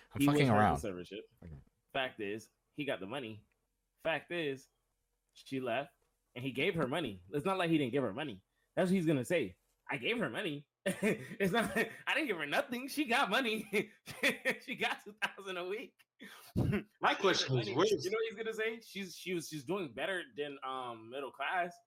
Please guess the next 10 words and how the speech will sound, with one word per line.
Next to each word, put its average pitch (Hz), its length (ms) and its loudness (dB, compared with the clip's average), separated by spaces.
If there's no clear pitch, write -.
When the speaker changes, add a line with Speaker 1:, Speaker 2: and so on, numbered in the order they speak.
Speaker 2:
Like, 143 120 -2
she's, 156 320 -6
she's 170 220 -4
in 170 100 2
middle 180 180 2
class. 190 360 0
<laughs> 208 140 -2
Uh, 165 60 0
she's 151 220 -12
not 147 220 -2